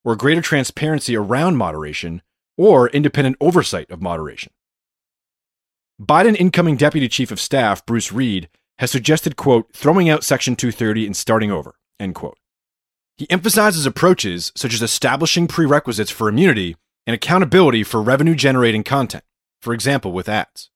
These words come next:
Platforms could also be liable for specific types of content, for example, revenge porn and extremism. Section two thirty is already being chipped away, with a twenty eighteen law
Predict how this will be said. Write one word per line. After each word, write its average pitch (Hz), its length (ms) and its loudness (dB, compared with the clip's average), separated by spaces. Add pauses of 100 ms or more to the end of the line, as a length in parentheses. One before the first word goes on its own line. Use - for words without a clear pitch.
(1000)
Platforms 190 440 2
could 165 220 0
also 165 300 4
be 117 140 0
liable 98 340 0
for 113 160 -6
specific - 460 -6
types - 300 -4
of 104 80 -10
content, - 400 -14 (400)
for 131 120 -4
example, 131 340 0
revenge 113 440 0
porn 151 320 -2
and 123 120 -4
extremism. 123 560 -2 (1120)
Section 196 340 2
two 226 160 4
thirty 165 280 4
is 123 180 0
already 151 320 4
being 135 220 2
chipped - 260 -2
away, 110 400 0
with 101 140 -4
a 110 60 -6
twenty 151 360 0
eighteen 180 440 2
law 82 320 -2